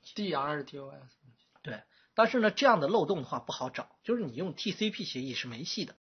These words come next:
Speaker 2: 哦。
Speaker 1: 因为T C P协议的话呢，它一定要进行三次握手以后。
Speaker 2: 确认你的身份了，是吧？
Speaker 1: 对，然后你给他发个数据包，他要给你回应啊。
Speaker 2: 哦。
Speaker 1: 对吧？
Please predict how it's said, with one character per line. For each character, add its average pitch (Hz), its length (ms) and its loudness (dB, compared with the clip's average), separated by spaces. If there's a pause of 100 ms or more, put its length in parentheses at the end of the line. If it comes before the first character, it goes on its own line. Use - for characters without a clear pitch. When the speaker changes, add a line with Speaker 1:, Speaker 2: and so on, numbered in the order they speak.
(640)
Speaker 2:
哦。 - 80 -16
Speaker 1:
因 220 80 4
为 254 80 4
T 254 220 2
C 254 180 2
P 240 140 2
协 147 180 -4
议 170 100 -2
的 135 80 -2
话 139 160 2
呢， 110 160 -12 (240)
它 208 140 0
一 165 160 -4
定 233 100 0
要 196 120 6
进 165 180 -4
行 160 100 -4
三 214 240 6
次 254 140 -4
握 208 120 10
手 156 200 0
以 - 100 -8
后。 - 400 -2 (340)
Speaker 2:
确 214 200 0
认 208 200 4
你 151 40 -4
的 151 80 -4
身 208 220 -2
份 226 120 2
了， 135 160 -2
是 139 60 -10
吧？ 127 80 -8
Speaker 1:
对， 147 320 8
然 185 100 8
后 262 140 6
你 214 140 4
给 156 140 2
他 196 140 4
发 196 180 10
个 185 60 4
数 175 140 -2
据 147 40 0
包， 165 120 10
他 220 120 4
要 214 80 8
给 175 160 0
你 170 100 0
回 131 220 -6
应 208 160 2
啊。 127 160 -4 (520)
Speaker 2:
哦。 143 260 -10 (400)
Speaker 1:
对 160 100 4
吧？ 139 160 6